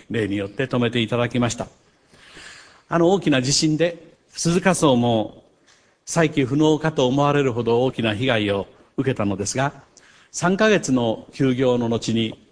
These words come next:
この夏にもう一度再開をされたのです。この再開を機に、山下兄弟姉妹は、その経営の責任を息子さん夫婦に委ねて、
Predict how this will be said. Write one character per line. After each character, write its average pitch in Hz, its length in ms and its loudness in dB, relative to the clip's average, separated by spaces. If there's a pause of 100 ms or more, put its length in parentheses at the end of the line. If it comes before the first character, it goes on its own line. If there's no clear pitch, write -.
(220)
こ 127 100 -4
の 113 260 0
夏 143 280 -4
に 143 500 -4
も 120 140 -2
う 160 40 0
一 160 140 -6
度 147 340 0 (540)
再 113 240 -2
開 104 240 0
を 104 260 -2 (520)
さ - 160 -10
れ 107 100 -6
た 117 120 -6
の 107 100 -2
で 104 100 -4
す。 - 320 -8 (640)
こ 170 80 0
の 160 80 4
再 196 220 2
開 185 240 4
を 170 80 2
機 175 120 0
に、 139 440 -2 (1080)
山 143 200 2
下 131 180 -4
兄 147 120 -2
弟 123 160 2
姉 110 120 -2 (360)
妹 101 40 -4
は、 135 300 -2 (420)
そ - 140 -4
の 156 500 0 (400)
経 127 320 2
営 123 60 0
の 120 100 0
責 127 240 -4
任 120 240 0
を 147 220 -2 (440)
息 151 160 -2
子 190 100 0
さ 185 160 2
ん 170 60 2
夫 151 240 2
婦 110 120 -2
に 117 400 -2
委 120 120 -4
ね 123 240 0
て、 - 180 -16